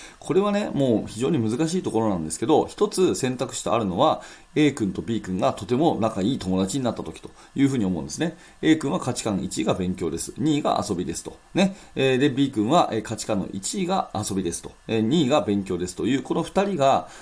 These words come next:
何らか仲良くなった時に、うん、やっぱりお互いの価値観一位についてですね、興味を持ち、あ、勉強もっとしなきゃいけないのかな、した方がいいのかなと思ったりとか、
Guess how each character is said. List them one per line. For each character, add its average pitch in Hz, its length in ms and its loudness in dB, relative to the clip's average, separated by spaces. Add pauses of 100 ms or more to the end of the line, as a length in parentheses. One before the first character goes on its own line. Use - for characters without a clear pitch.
(140)
何 143 200 2
ら 139 80 0
か 123 100 -2
仲 139 220 0
良 110 80 2
く 95 100 -4
な 95 100 0
っ - 40 -6
た 85 100 -8
時 92 280 -8
に、 104 280 0 (140)
う 113 60 -4
ん、 104 200 0 (180)
や 117 60 -14
っ - 20 -12
ぱ - 100 0
り 151 60 4
お 98 120 0
互 139 260 2
い - 20 0
の 120 100 -2
価 123 140 -6
値 - 100 -8
観 107 240 -2
一 110 340 -2
位 85 40 0
に 98 120 0
つ 139 180 -4
い 110 80 0
て - 100 -6
で 90 80 -8
す 95 100 -8
ね、 98 160 -2
興 123 200 0
味 90 120 0
を 80 60 -2
持 101 160 0
ち、 110 360 0 (180)
あ、 110 240 0 (200)
勉 113 160 -2
強 113 140 2
も 123 100 -2
っ - 20 -10
と 110 100 -6
し 113 140 -4
な 123 80 0
き 113 80 -2
ゃ 98 40 2
い 92 40 0
け 117 100 -2
な 139 100 0
い - 20 0
の 104 80 -2
か 98 100 -4
な、 110 120 0
し - 80 -4
た 139 100 -2
方 143 120 2
が 123 100 0
い - 20 0
い 131 40 -4
の 127 100 -6
か 127 100 -4
な 147 160 2
と - 80 -2
思 113 100 0
っ 113 40 -6
た 107 100 -6
り 87 60 -2
と 80 80 -8
か、 127 340 2